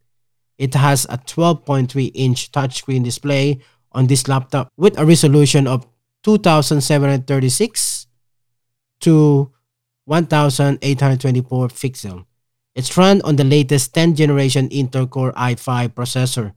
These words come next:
at one point three gigahertz. For the latest multitasking, it comes with eight gig of ram and fast two hundred fifty-six gig of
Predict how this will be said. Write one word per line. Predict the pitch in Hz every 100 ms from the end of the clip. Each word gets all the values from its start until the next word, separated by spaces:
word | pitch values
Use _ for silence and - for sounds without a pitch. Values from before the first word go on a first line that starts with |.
| _ _ _
at | 123 123
one | 135 143
point | 131 135 127
three | 131
gigahertz. | 120 151 147 110 90 - -
For | - 117
the | 127
latest | 139 135 139 127 156
multitasking, | 180 175 151 123 117 - 131 127 123 - - _ _
it | - -
comes | 147 139 127
with | 127 -
eight | 143 143 113
gig | 139 127
of | 120 160
ram | 208 254 220 143 _ _ _ -
and | 127 123
fast | 151 143 131 -
two | 180 139
hundred | 147 143 131
fifty-six | 127 135 127 135 - 107
gig | 127 120 117 123
of | 123